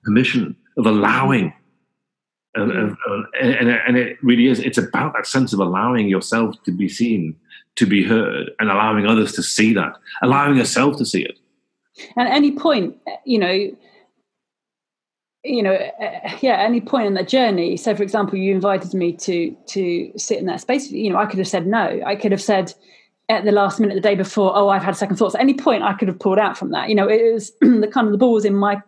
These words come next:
Speaker 2: court at each of those points. And I, <clears throat> and I was just thinking, you know, in,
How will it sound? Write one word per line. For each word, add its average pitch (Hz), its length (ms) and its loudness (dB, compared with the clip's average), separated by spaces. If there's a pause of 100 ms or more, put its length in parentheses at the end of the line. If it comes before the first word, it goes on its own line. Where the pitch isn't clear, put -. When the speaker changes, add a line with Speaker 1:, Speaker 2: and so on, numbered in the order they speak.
(100)
Speaker 2:
court 180 340 0
at - 80 -2
each 208 220 -6
of 190 80 -8
those 170 200 -4
points. - 540 -8 (560)
And 240 140 2
I, 247 160 2
<clears throat> - 80 -6
and 233 320 4
I - 20 2
was 233 140 -4
just - 160 -10
thinking, 311 340 2
you 214 80 2
know, 185 160 2
in, 196 420 0